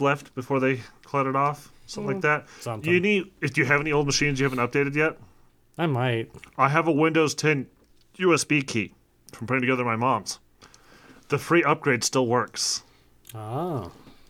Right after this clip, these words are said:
Speaker 1: They ended it technically, but they never shut it off in the servers. So if you just put the key in and update,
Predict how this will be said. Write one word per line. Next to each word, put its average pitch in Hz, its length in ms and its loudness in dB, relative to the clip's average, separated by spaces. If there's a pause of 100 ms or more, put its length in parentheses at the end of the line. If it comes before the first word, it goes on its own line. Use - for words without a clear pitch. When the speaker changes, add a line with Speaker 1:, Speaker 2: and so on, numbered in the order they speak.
(360)
Speaker 1:
They 165 200 4
ended 147 380 2
it 175 160 2
technically, 196 680 0 (280)
but 131 120 -6
they 147 120 2
never 160 480 4 (320)
shut 151 360 0
it 151 80 4
off 147 200 6
in 123 60 -8
the 113 80 -10
servers. - 800 -2 (260)
So - 120 -2
if 127 100 -2
you 139 80 0
just 147 220 -2
put 180 220 0
the 131 80 -4
key 170 360 0
in 233 280 0
and 117 180 -4
update, 175 580 2